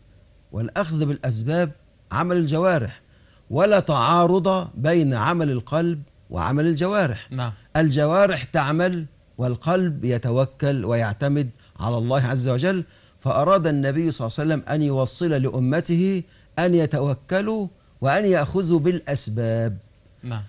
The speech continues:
Speaker 1: فالأخذ بالأسباب لا يتعارض مع التوكل على الله سبحانه وتعالى.
Speaker 2: نعم.
Speaker 1: وإلا ف ال-، ترك الأسباب طعن في الشرع.
Speaker 2: نعم.
Speaker 1: وترك التوكل طعن في الإيمان.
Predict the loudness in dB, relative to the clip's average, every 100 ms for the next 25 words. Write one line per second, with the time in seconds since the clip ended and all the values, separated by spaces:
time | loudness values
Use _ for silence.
0 | -16 -6 -4 0 0 2 0 0 -2 -4
1 | -2 2 2 2 0 0 2 2 -2 -2
2 | 0 0 -2 -2 -2 -2 -4 -4 -4 -4
3 | -2 -2 -2 0 0 0 -2 -6 -4 -2
4 | -2 -2 -2 -4 -6 _ _ -10 -8 -8
5 | -10 _ _ -20 -20 -20 -20 -6 -4 -2
6 | 0 2 4 4 4 0 -6 _ _ _
7 | _ _ _ _ _ _ -2 0 2 2
8 | 0 -4 _ _ _ _ _ _ _ _
9 | _ _ _ -4 -2 -2 -2 -4 2 4
10 | 4 2 2 0 0 2 2 2 0 0
11 | 2 4 2 2 -2 -2 -2 -6 -12 _
12 | _ _ -12 -8 -8 -10 _ -6 -2 0
13 | 2 0 2 2 2 0 -2 0 0 2
14 | 0 2 0 0 0 0 -2